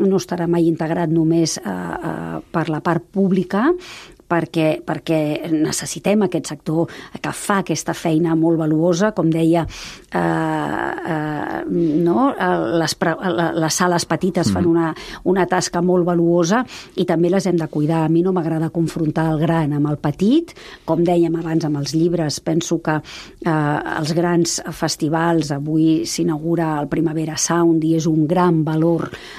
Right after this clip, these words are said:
Speaker 1: eh, per al nostre país, hem de tenir aquests grans festivals,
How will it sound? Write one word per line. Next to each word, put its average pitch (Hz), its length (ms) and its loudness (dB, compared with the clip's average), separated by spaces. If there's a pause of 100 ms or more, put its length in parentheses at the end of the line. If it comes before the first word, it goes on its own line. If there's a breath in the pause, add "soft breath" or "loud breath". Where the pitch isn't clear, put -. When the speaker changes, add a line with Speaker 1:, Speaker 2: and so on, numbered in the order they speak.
(120 loud breath)
Speaker 1:
eh, 180 300 -4
per 165 140 2
al 170 80 2
nostre 160 320 0
país, 208 480 2
hem 175 100 0
de 160 120 -4
tenir 156 280 2
aquests 147 240 -6
grans 143 260 -4
festivals, 170 640 2